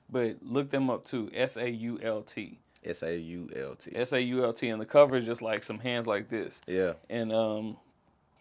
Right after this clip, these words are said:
Speaker 1: that album is called Rise. But, and, and, you know, a lot of it is instrumental.
Speaker 2: Yeah.
Speaker 1: Because I've been,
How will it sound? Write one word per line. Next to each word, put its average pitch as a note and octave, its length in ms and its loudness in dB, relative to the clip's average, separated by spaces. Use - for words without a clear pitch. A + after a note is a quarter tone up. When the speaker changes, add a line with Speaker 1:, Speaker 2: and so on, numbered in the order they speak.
Speaker 1:
that C3 160 -2
album A2+ 260 2
is A2+ 80 -6
called G#2+ 280 4
Rise. A#2 320 6
But, A#2+ 180 0
and, C#3 200 0
and, D#3 240 -2
you D#3+ 60 2
know, E3 180 6
a C#3 40 8
lot D3 260 4
of C#3+ 100 0
it C#3+ 100 4
is A#2+ 140 0
instrumental. C3+ 720 -4
Speaker 2:
Yeah. G2 240 2
Speaker 1:
Because D3 720 8
I've D#3 220 8
been, D3+ 320 2